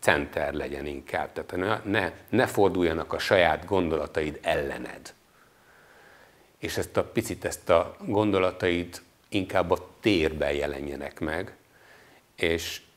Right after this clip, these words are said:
a leborulás az, az nagyon konkrétan a térben történik. Hát felről le, <laughs> ugye testünkkel kell, hajladoznunk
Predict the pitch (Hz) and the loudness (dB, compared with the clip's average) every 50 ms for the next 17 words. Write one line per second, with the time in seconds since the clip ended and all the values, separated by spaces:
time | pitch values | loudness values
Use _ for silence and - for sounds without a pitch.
0 | _ _ _ - - 87 95 104 104 113 120 117 117 117 113 107 104 98 - 123 | _ _ _ -6 -2 2 2 2 2 2 0 0 2 2 2 0 0 -2 -2 -4
1 | 110 101 - - - - - 113 110 107 104 - - - _ - 117 98 110 135 | -4 -4 -4 -10 -14 -8 -4 -2 -2 -2 -4 -6 -14 -16 _ -2 0 4 4 6
2 | 135 127 110 101 98 92 - - 98 87 - - 85 78 - 87 80 78 - - | 6 8 8 6 6 4 4 2 2 2 4 2 0 2 2 2 0 0 0 0
3 | - 80 73 71 71 73 73 67 67 - - - - 69 67 - - - 64 - | 2 2 2 2 2 0 -2 -4 -4 -10 -12 -6 -6 -6 -6 -6 -8 -12 -12 -12
4 | - - - - - - - - - 95 98 92 92 92 95 90 87 87 85 85 | -12 -10 -10 -10 -10 -8 -2 2 4 6 6 6 6 6 6 6 6 6 4 4
5 | 82 87 87 85 82 - - - _ _ _ - - - - 151 131 - - _ | 4 4 4 2 0 -6 -14 -20 _ _ _ -20 -14 -10 -8 -8 -8 -10 -16 _
6 | _ - - - - - - - - - - - - - - - - 87 78 80 | _ -20 -20 -20 -20 -20 -20 -20 -20 -20 -20 -20 -20 -20 -12 -8 -6 -6 -4 -4
7 | 73 - - - - 101 92 - - - - 101 90 82 82 87 - 85 80 78 | -4 -4 -2 0 2 2 2 0 -4 -4 -2 0 0 0 -2 0 2 4 4 4
8 | 78 - - - - 80 76 73 73 71 71 71 - - - - - - _ - | 4 0 -4 -6 -4 0 0 2 2 2 2 0 -2 -6 -18 -20 -20 -20 _ -14
9 | - - - - 101 104 107 107 104 101 95 92 104 98 90 85 87 90 87 82 | -12 -8 0 6 8 8 10 10 8 8 6 6 4 4 4 4 2 2 2 2
10 | 82 80 | 2 0